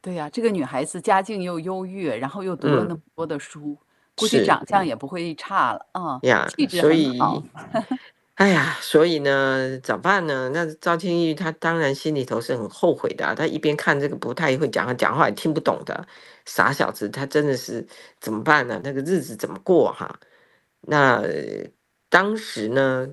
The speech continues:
Speaker 2: 呃，其实很多人后来他们就，这个船就到了台湾的基隆港，就是台湾最北边的一个海港，就在那里就下了船，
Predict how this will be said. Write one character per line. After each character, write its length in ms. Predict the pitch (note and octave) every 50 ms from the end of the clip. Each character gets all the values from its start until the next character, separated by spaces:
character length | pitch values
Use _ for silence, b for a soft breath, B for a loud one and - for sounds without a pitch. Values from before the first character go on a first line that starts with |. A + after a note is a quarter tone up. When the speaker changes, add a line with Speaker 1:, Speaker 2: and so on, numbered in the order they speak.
| - _
Speaker 2:
呃， 280 | - - B2 A2+ A2+ A#2 -
其 180 | - - - D#3
实 160 | D#3 - -
很 360 | - - - - C3 A#2+ A#2
多 160 | B2+ D#3 E3
人 120 | D#3 C#3+ C#3+
后 120 | C#3+ F#3
来 160 | D#3 C#3+ C3
他 180 | C3 - - D#3
们 200 | D3+ C#3+ C#3 C3
就， 260 | C3 - D3 C3+ B2 G#2+
这 140 | - D#3
个 100 | C#3 C#3
船 460 | C3+ - - - G2 G#2+ A#2 A#2+ B2+ - - B B B B B B B B -
就 100 | D3+ D3
到 200 | D3 E3 D3 C#3
了 120 | B2 A#2
台 220 | - - - B2
湾 180 | B2 C3 C#3+ C#3+
的 120 | C#3 C3
基 180 | A2+ - - D3+
隆 180 | C#3+ A#2+ B2+ C#3
港， 240 | - - - - - D#3
就 140 | - A#2+
是 240 | A2 B2 A2+ A2 G#2+ B B B B _
台 180 | - - C3 C3+
湾 180 | C#3+ D3 C#3+ C#3+
最 120 | - D#3+
北 240 | B2 - - - -
边 300 | - - B2+ A#2 B2 B2
的 140 | B2 - -
一 140 | - - A#2
个 80 | - -
海 200 | - - - -
港， 220 | - - - - - _ _ _ _ _ _
就 140 | - B2+ B2
在 120 | - B2+
那 140 | C3+ C3+ B2
里 120 | G#2 - -
就 160 | - - G#2+
下 240 | - - - A2+ A2
了 80 | A2
船， 260 | G#2 - - - -